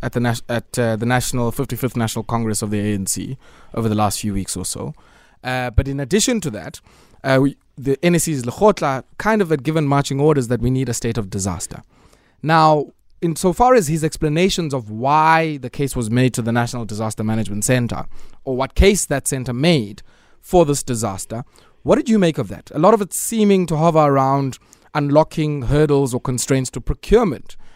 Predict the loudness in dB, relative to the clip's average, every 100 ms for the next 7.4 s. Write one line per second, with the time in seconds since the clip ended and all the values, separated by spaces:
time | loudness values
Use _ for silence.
0 | -20 -8 -2 2 2 0 -2 2 2 2
1 | 0 0 2 2 0 -4 _ _ _ -8
2 | -4 -2 0 0 -2 -10 -12 -20 _ _
3 | 2 2 2 -2 -4 -10 -8 -2 0 2
4 | 0 -4 -4 -8 -6 -2 -2 -2 -2 2
5 | 4 4 4 2 2 2 0 2 2 2
6 | 0 0 0 -2 -2 -2 0 0 -4 -6
7 | -2 0 -2